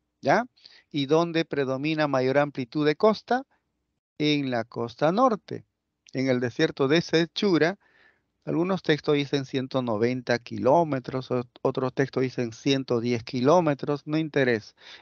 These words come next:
El de mayor amplitud se ubica en la costa norte y el de menor amplitud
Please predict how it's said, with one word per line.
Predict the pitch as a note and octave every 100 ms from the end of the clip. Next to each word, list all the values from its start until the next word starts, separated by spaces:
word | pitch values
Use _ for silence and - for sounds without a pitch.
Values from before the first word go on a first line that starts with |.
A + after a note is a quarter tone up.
| _
El | C3 B2 A#2 _ - _ _
de | B2+
mayor | B2 A#2+ D3 F#3+
amplitud | G3+ D#3+ C#3 - D#3 E3 _ _ _ _ -
se | - C3 -
ubica | - D#3 F3+ E3
en | D3
la | A#2
costa | D3 C3 - D#3
norte | G3+ D3+ - - _ _ _ _
y | C#3+ D3+
el | C#3
de | C3
menor | B2 A#2+ C3+ F#3+
amplitud | A3 G#3+ F#3 E3 D#3+